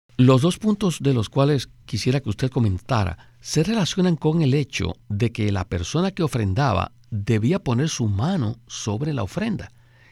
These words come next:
y con el hecho de que los sacerdotes debían rociar la sangre sobre el altar. ¿Podría explicarnos esto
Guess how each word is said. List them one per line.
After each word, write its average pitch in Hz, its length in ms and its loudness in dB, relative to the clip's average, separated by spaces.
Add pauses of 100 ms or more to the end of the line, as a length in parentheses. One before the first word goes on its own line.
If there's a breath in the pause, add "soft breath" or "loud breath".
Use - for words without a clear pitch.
(140 soft breath)
y 110 120 0
con 185 260 2
el 202 120 0
hecho 98 420 -4 (380 soft breath)
de 107 180 0
que 101 120 -4
los 90 120 -2
sacerdotes 131 640 -2
debían 110 380 -4
rociar 113 520 -4
la 151 100 -4
sangre 90 520 -6 (220)
sobre 87 420 -6
el 92 60 0
altar. 143 440 -4 (840 soft breath)
¿Podría 98 300 0
explicarnos 127 680 -2
esto 127 400 -2